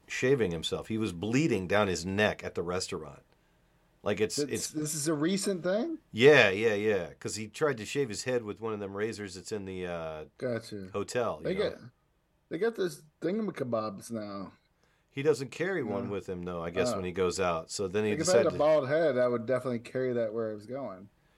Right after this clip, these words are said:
Speaker 1: Yeah, yeah, it'd be part of my thing, especially if I had a date. I'd, I'd bring a,
Speaker 2: Yeah.
Speaker 1: I'd bring a freshie, and, uh, make sure I don't get no cuts. But he cut the shit out of <laughs> himself, and then he had to wear,
Speaker 2: <laughs>
Speaker 1: he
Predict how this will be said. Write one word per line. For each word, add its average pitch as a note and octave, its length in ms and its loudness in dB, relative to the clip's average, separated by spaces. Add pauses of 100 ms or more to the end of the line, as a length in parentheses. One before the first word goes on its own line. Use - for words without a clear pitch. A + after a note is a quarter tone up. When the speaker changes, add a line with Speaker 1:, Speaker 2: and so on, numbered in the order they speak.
(300)
Speaker 1:
Yeah, G2 340 2 (280)
yeah, F#2+ 180 -4
it'd F2 120 -6
be F2+ 80 -10
part G#2 200 -2
of F#2 60 -4
my E2+ 100 -4
thing, A2 180 -2
especially D#3+ 360 0
if C3 60 -2
I B2+ 60 4
had A2+ 100 6
a G2 60 -4
date. A2 400 0 (680)
I'd, F#2+ 260 -6
I'd F#2 200 -10
bring G2+ 220 -6
a, E2+ 80 -4
Speaker 2:
Yeah. E2 160 -12 (200)
Speaker 1:
I'd F#2 100 -14
bring G2+ 160 -6
a F2 40 -8
freshie, G2 460 -4 (960)
and, D#2+ 280 -8
uh, D#2 300 -4
make E2+ 180 -4
sure F#2+ 160 0
I E2+ 40 2
don't E2+ 180 -2
get F#2+ 140 -4
no E2 100 -4
cuts. - 640 -2
But F2 140 -4
he G#2+ 60 -4
cut A2 240 2
the E2+ 80 -8
shit B2+ 340 2
out F2+ 140 2
of F#2+ 100 2
<laughs> - 0 -
himself, - 1040 4
and B2 100 2
then C#3+ 80 6
he C#3 60 6
had C#3 140 4
to B2 100 6
wear, B2+ 460 4
Speaker 2:
<laughs> - 80 -12
Speaker 1:
he D#3 60 -2